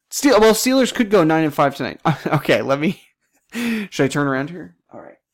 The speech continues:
That was a half turn. Close enough. Steelers would win a, uh, tiebreaker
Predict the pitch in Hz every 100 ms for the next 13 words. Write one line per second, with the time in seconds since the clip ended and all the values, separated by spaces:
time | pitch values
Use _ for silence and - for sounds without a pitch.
0 | _ - 175 143 143 - - - _ _
1 | - - 165 131 - - - - - -
2 | 262 262 214 220 214 190 170 156 139 139
3 | 165 143 139 131 123 117